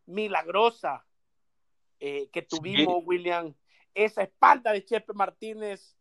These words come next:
Speaker 1: que
Speaker 2: Sí.
Speaker 1: quedará para la historia, William.
Speaker 2: Sí.
Speaker 1: ¿Ah? O sea, volví a vivir ese momento cuando dispara,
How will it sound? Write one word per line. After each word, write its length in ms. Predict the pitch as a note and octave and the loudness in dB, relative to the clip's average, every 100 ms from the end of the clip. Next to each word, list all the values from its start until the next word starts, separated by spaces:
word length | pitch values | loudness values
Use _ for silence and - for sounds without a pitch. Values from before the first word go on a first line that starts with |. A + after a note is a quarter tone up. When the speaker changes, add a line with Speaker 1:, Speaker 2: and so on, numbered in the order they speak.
| _ _ | _ _
Speaker 1:
que 120 | F#3+ | -8
Speaker 2:
Sí. 60 | E3 F#3+ | -4 -2
Speaker 1:
quedará 300 | E3+ F3+ A#3 | 2 6 4
para 200 | - A3+ | 4 -2
la 60 | G#3+ | -2
historia, 800 | - - D#4 E4 A#3+ D#3+ C#3 C#3 | -8 2 4 4 0 -6 -12 -20
William. 440 | F#3 A#3+ C#4+ A#3 D#3+ B2 _ C#3+ C#3+ | -14 -12 -6 -6 -6 _ _ -16 -10
Speaker 2:
Sí. 80 | D3+ | -2
Speaker 1:
¿Ah? 260 | F#3 A3+ A3+ _ _ _ _ _ _ | 0 -2 -6 _ _ _ _ _ _
O 100 | D#3+ | -10
sea, 360 | G3 F#3 C#3+ _ _ _ _ _ | 0 2 2 _ _ _ _ _
volví 320 | D3 G#3 G3+ | -2 -2 0
a 60 | C#4 | -2
vivir 280 | C4+ B3+ B3+ | -2 -4 -2
ese 200 | B3 A3+ | -2 -2
momento 440 | A3 A#3+ A#3 A3 | -2 -4 -4 -8
cuando 640 | - F#3 F#3+ F3+ F#3 F3+ E3 | -4 -6 -6 -8 -6 -4 -6
dispara, 720 | F#3+ _ B3 C4 A#3+ F3 | -14 _ -4 0 0 0